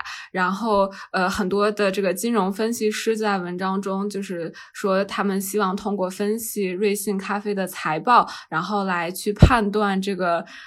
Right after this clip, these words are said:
呃，他们的财务状况是不是造假，是，还，还是就是是不是通过，呃，财报作假，呃，导致了这个财务的这种相当于向大家发布的这个虚拟信息。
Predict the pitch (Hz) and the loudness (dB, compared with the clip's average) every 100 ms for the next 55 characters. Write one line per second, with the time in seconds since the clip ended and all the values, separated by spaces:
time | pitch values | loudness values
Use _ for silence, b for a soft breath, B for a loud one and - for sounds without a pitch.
0 | B 165 156 156 - 202 196 190 - 175 | B -6 -6 -4 0 2 2 0 -2 -2
1 | 208 214 247 202 202 202 202 - 247 185 | 0 2 4 4 2 -2 -2 -2 -2 -4
2 | 175 165 180 160 156 - 190 - 185 190 | -6 -4 -2 -2 -4 -10 -10 -6 -6 -4
3 | - - 185 196 196 202 190 190 220 190 | -4 -4 -2 -4 0 0 0 -2 -2 -2
4 | 202 196 208 214 202 190 B B - 170 | -2 0 0 2 2 2 B B -10 -10
5 | 160 - 170 277 240 220 185 185 127 101 | -6 -4 2 4 6 4 0 0 -4 -6
6 | 190 B _ 180 175 160 160 - 175 131 | -10 B _ -6 -4 -4 -4 0 0 0
7 | 185 214 180 170 180 175 143 110 - _ | 2 2 2 0 -4 -4 -6 -8 -12 _
8 | _ - - 170 170 233 220 190 143 87 | _ -10 -4 -2 0 0 0 0 0 -2
9 | - 190 180 120 90 - - 185 185 185 | -2 -4 -4 -6 -8 -12 -4 -2 0 -2
10 | 190 180 185 170 175 160 202 190 185 170 | 0 0 0 0 0 -2 0 0 0 -4
11 | 165 170 190 - 190 175 196 180 185 - | -4 -4 -4 -2 -2 -2 -6 -6 -8 -8
12 | 208 | -10